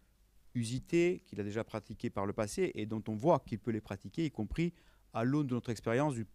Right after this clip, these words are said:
du premier projet de loi qui est arrivé sur la table. Donc ça va nous demander, euh, ça nous donne des avantages, mais ça va nous, paradoxalement, le, le, la nécessité d'être plus affûté, euh, d'anticiper beaucoup plus, de ne pas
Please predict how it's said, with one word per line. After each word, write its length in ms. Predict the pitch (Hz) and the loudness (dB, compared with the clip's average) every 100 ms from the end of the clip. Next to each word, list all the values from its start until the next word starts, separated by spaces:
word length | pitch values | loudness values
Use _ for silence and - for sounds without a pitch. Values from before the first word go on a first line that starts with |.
| - | -16
du 100 | 107 | -16
premier 280 | - 120 135 | -2 2 2
projet 240 | - 107 | 0 -4
de 60 | 104 | -2
loi 200 | 113 139 | 0 -2
qui 120 | - | -4
est 120 | 95 | -6
arrivé 360 | 98 101 123 139 _ _ _ | -4 -2 -2 -4 _ _ _
sur 180 | - 120 | -6 0
la 120 | 131 | 0
table. 320 | - 92 82 | 2 0 0
Donc 180 | 101 117 | -2 -2
ça 100 | 143 | 2
va 100 | 151 | 2
nous 80 | 165 | 2
demander, 500 | 156 151 147 196 190 - _ - - - - _ _ 98 | 0 0 2 2 2 -6 _ -20 -20 -20 -20 _ _ -4
euh, 280 | 95 87 76 | -2 -2 -4
ça 300 | - - 123 | -6 -4 -2
nous 100 | 120 | 0
donne 160 | 117 | 0
des 100 | 110 | 2
avantages, 340 | 117 131 196 147 | 2 2 0 0
mais 60 | |
ça 120 | 127 | 0
va 80 | 143 | 0
nous, 160 | 147 143 - - - | 2 0 -6 -20 -2
paradoxalement, 640 | 143 143 - 135 160 190 - _ _ _ - - - - | 0 0 0 0 0 -2 -6 _ _ _ -20 -20 -16 -10
le, 120 | 92 | -6
le, 200 | 120 104 | -4 -4
la 240 | 67 87 113 | -4 -4 -4
nécessité 440 | 139 151 143 151 | -2 -4 -6 -4
d'être 180 | 165 127 | -6 -6
plus 240 | - 139 | -8 -2
affûté, 600 | 151 - 151 - 170 254 - _ _ _ _ _ _ _ - _ _ _ _ _ _ _ - | -2 -2 -8 0 0 0 -6 _ _ _ _ _ _ _ -20 _ _ _ _ _ _ _ -20
euh, 180 | - - | -20 -18
d'anticiper 720 | 110 147 156 170 - 160 - 151 | -2 0 2 0 -4 -2 0 0
beaucoup 260 | 165 180 | 0 -6
plus, 540 | - 170 175 - - - - - - - | -4 -6 -6 -8 -12 -18 -20 -20 -20 -2
de 100 | 123 | 0
ne 100 | 135 | 4
pas 380 | 156 143 123 | 8 8 8